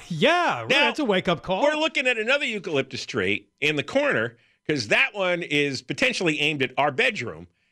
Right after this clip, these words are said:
Speaker 2: That's on somebody else's property, though.
Speaker 1: Oh.
Speaker 2: And, and so far, uh, I don't know if he
Speaker 1: It's
Speaker 2: wants, he doesn't wanna hear about it. So,
Speaker 1: Oh.
Speaker 2: uh,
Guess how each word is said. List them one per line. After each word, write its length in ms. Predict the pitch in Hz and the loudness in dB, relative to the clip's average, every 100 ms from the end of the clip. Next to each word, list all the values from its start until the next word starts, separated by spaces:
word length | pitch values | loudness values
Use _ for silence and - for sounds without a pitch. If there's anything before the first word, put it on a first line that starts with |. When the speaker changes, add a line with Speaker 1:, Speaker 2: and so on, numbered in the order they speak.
| _ | _
Speaker 2:
That's 340 | 120 254 - 214 | -2 0 0 -2
on 120 | 180 | 0
somebody 320 | - 180 170 | 0 0 0
else's 280 | 175 - 120 | 0 -2 -4
property, 440 | - 277 202 104 | 0 0 0 -4
though. 120 | 85 - _ _ _ _ _ _ _ _ - - | -6 -14 _ _ _ _ _ _ _ _ -20 -18
Speaker 1:
Oh. 220 | 123 104 - _ _ - | -16 -16 -18 _ _ -2
Speaker 2:
And, 280 | 123 123 127 | 0 0 0
and 140 | 131 | -2
so 160 | - 165 | 2 0
far, 560 | 160 156 151 143 135 131 | 2 2 2 2 0 0
uh, 560 | 131 131 127 123 127 | 2 2 2 0 2
I 80 | 131 | 0
don't 120 | 143 | 0
know 80 | 139 | 0
if 60 | 131 | 0
he 60 | 135 | 0
Speaker 1:
It's 60 | |
Speaker 2:
wants, 200 | 131 131 | 0 0
he 100 | 147 | -2
doesn't 180 | 143 143 | -2 0
wanna 140 | 135 | 0
hear 120 | 127 147 | 2 0
about 240 | 92 82 | -2 -10
it. 60 | - _ _ _ _ _ | -18 _ _ _ _ _
So, 180 | - 117 | -4 0
Speaker 1:
Oh. 260 | 101 104 104 | 2 0 0
Speaker 2:
uh, 220 | 101 | -2